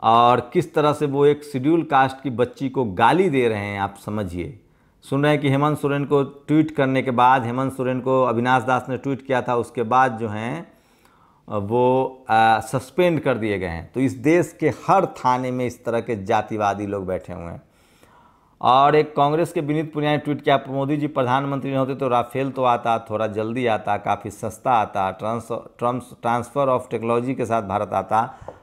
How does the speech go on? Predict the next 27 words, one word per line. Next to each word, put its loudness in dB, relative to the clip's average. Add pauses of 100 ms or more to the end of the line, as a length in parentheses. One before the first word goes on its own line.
(120)
अंबानी 2
को -4
मुनाफा -2
नहीं -4
होता।" -2 (380)
तो -2
ये 2
दोनों 2
का 2
खेल 0
चलता 2
रहता 0
है, 0
कांग्रेस -6
बीजेपी -6
का -2
खेल -6
चलता -2
रहता 0
है 0
और 0
ये -2
दोनों -4
राजनीति -4
करते -4
रहते 0
हैं। -6